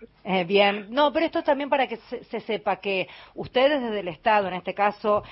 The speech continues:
el ente regulador de la electricidad, eh, que vos como interventor sos la cabeza, pero hay un gran equipo,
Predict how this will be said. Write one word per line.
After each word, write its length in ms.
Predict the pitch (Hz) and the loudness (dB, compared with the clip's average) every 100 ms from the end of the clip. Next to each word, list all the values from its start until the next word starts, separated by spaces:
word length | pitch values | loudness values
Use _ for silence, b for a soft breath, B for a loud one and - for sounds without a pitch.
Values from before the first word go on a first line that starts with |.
| B B | B B
el 200 | 185 185 | -4 -2
ente 240 | 202 233 | 0 2
regulador 680 | 214 202 175 170 170 180 202 | 2 2 0 0 0 0 0
de 100 | 196 | 0
la 60 | 175 | -2
electricidad, 760 | 165 165 165 - 175 190 202 | -4 -10 -12 -4 2 4 2
eh, 500 | - 156 147 147 147 - | -4 -6 -4 -6 -8 -10
que 300 | 156 156 - | -8 -8 -12
vos 200 | 165 175 | -2 -2
como 180 | 190 180 | -2 -6
interventor 520 | 175 165 160 160 180 | -4 -4 -4 -4 -4
sos 160 | - 175 | -2 -2
la 80 | 160 | 0
cabeza, 300 | 175 226 190 | 0 0 -2
pero 120 | 156 | -2
hay 80 | 160 | -4
un 80 | |
gran 200 | 160 170 | -2 -2
equipo, 360 | 180 208 208 | -2 -4 -2